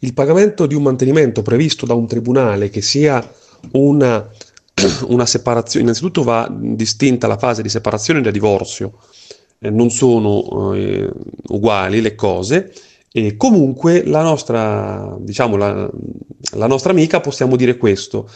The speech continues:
Eh, il pagamento di un assegno previsto dal tribunale, che si parli di separazione o divorzio consensuale o no, o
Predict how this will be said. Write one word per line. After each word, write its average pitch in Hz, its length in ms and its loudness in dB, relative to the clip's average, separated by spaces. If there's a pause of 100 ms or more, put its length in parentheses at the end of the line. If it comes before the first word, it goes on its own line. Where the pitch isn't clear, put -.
(280)
Eh, 107 440 2
il 156 140 -2
pagamento 196 640 2
di 139 120 -4
un 175 120 2
assegno 151 480 0
previsto 131 440 0
dal 127 200 2
tribunale, 113 560 0
che 87 140 -10
si - 140 -8
parli 117 360 0
di 113 120 0
separazione 110 680 0
o 98 40 0
divorzio 107 460 0
consensuale 101 800 -2
o 92 60 -8
no, 98 100 -6
o 107 420 -4